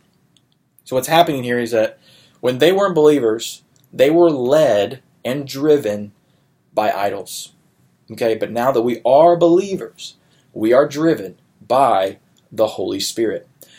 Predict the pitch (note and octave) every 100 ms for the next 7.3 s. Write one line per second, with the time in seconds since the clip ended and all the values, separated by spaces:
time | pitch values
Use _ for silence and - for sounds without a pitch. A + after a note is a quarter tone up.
0 | _ - A#2 A2 A2+ A#2+ A2 G#2+ G#2 G#2
1 | G2+ G#2+ G#2 G2+ G#2 G2+ G#2+ G#2 - -
2 | G2+ F#2+ - - _ _ _ - G#2+ A2+
3 | B2+ C#3 D3+ C3 C3 B2+ - B2 G#2 F#2+
4 | - _ _ _ _ _ _ - A2+ -
5 | B2 G#2 F#2+ - - _ _ _ G2 G2+
6 | G2+ G2 A2+ - G2+ G2+ - _ - A#2+
7 | D3+ F2